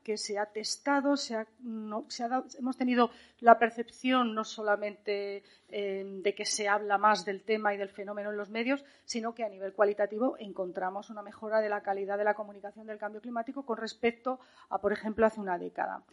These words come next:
Ahora bien, hay que seguir mejorando y una de las cuestiones que llama la atención es que no se comunican los beneficios para la salud. O sea, no se comunican ni los beneficios para la salud, ni se comunican bien los impactos, ni se comunican bien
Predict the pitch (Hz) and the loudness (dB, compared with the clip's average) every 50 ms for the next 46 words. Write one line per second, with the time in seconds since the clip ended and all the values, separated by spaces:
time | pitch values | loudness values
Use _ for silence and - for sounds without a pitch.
0 | - - - - - - 262 269 233 208 196 196 - 262 269 269 302 294 - 285 | -16 -16 -10 2 4 6 6 8 6 4 2 2 6 6 6 8 6 6 6 6
1 | 269 262 277 262 262 247 - 196 185 180 185 180 185 185 190 196 220 262 285 311 | 6 6 6 6 6 6 6 4 2 2 2 2 0 -2 -4 2 6 8 10 10
2 | 311 311 302 302 - - 254 240 - - - 262 262 269 262 247 233 - - 202 | 10 10 8 4 2 -2 -2 -2 -2 -2 -2 -4 -4 -4 -4 -6 -8 -8 -6 -4
3 | 190 202 214 226 233 226 226 220 220 226 - - 269 240 220 247 - _ - - | -4 0 2 4 4 4 2 0 -4 -6 -2 0 0 0 0 -2 -8 _ -20 -20
4 | - - - - 254 - - - 302 294 294 311 294 - 269 277 277 247 277 - | -20 -18 -6 -4 -2 -2 2 2 4 6 6 4 4 2 0 0 0 0 -2 -4
5 | - _ - 214 208 202 202 208 226 262 269 269 240 240 240 226 208 - 220 247 | -8 _ 2 2 2 2 0 4 4 6 6 4 2 -2 -4 -4 -6 -6 -8 -10
6 | 254 247 - - 247 233 - - 220 220 220 - - - 214 214 214 208 208 208 | -10 -10 -10 -10 -10 -10 -10 -10 -10 -10 -10 -8 -4 -2 -2 -2 -2 -4 -6 -8
7 | - - 233 226 247 240 - - _ _ _ _ _ _ - - - - - - | -10 -8 -6 -4 -4 -4 -6 -8 _ _ _ _ _ _ -20 -20 -20 -20 -20 -6
8 | - - 220 247 277 262 269 285 285 269 269 269 277 277 269 262 240 220 214 220 | -2 4 6 8 8 8 6 4 4 4 6 4 2 -2 -4 -6 -6 -4 -4 -4
9 | 220 214 220 - 311 302 311 302 - 294 277 277 277 269 277 269 277 269 269 269 | -4 -6 0 0 2 2 2 0 -2 -4 -4 -4 -4 -4 -4 -4 -4 -2 0 2
10 | 277 262 - 262 - - 226 220 220 226 226 240 233 - 247 233 233 233 254 269 | 2 0 0 -6 -10 -12 -14 -16 -14 -10 -10 -10 -6 -4 -2 -2 -2 0 0 0
11 | 262 254 277 269 269 262 233 - 214 214 214 - 226 220 233 240 - 277 269 269 | 2 2 0 0 0 -2 2 4 4 4 4 0 -8 -12 -10 -10 -10 -10 -10 -10
12 | 254 240 233 240 233 - 226 220 214 214 220 226 233 | -12 -12 -12 -12 -8 -6 -6 -6 -6 -6 -6 -6 -6